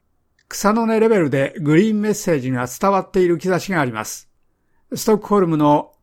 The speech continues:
アイシーエーと呼ばれるスーパーマーケットは、サイトゼロのリサイクルされた材料で作った灰色の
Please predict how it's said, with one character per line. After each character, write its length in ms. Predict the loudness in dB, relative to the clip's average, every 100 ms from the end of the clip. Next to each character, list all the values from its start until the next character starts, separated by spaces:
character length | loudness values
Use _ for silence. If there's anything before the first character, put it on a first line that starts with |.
| _
ア 140 | 0
イ 80 | 2
シ 300 | 0 -2 2
ー 80 | 2
エ 40 |
ー 20 | 2
と 100 | 0
呼 80 | 0
ば 100 | 0
れ 100 | 0
る 80 |
ス 200 | -2 -4
ー 20 | 0
パ 140 | 0
ー 20 |
マ 140 | 2 0
ー 20 |
ケ 100 | -2
ッ 20 |
ト 120 | -4 -2
は、 320 | -2 -2 -6 _ _ -10
サ 220 | 0 2
イ 100 | 2
ト 140 | 0
ゼ 140 | 2 2
ロ 120 | 4
の 220 | 2 -2 0
リ 120 | -2
サ 180 | 0 -2
イ 100 | 0
ク 100 | -2
ル 80 | -2
さ 180 | -2
れ 80 | 0
た 180 | 2 0
材 240 | 2 0
料 180 | 2 0
で 180 | -2 -6
作 220 | -4 -4
っ 20 |
た 400 | -4 -4 -4 -4 -8
灰 360 | -4 0 2
色 160 | 2 0
の 260 | 0 -2